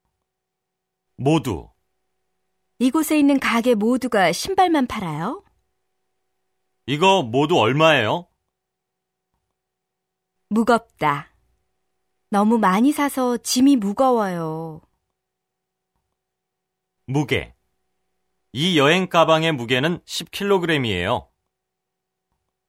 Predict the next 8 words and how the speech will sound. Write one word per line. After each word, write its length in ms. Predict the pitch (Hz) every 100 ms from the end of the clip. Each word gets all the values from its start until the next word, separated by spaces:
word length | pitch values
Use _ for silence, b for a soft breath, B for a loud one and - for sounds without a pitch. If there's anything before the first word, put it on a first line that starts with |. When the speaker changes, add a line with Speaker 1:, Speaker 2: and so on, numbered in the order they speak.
| _ _ _ _ _ _ _
Speaker 2:
물건. 600 | - 220 214 202 143 92 - _ _ _ _ _ _ _ _ _ _ _ -
시장에 480 | - 294 302 285
가서 400 | 269 185 - 294 302
필요한 380 | - 339 349 320
물건을 440 | 247 220 202 208
다 260 | - 175 196
샀어요. 800 | - 247 - 226 165 139 151 170 _ _ _ _ _ _ _ _ _ _ _ _ _ _ _ _ _ _ _ _ _
Speaker 1:
비싸다. 640 | - 143 - 156 113 76 -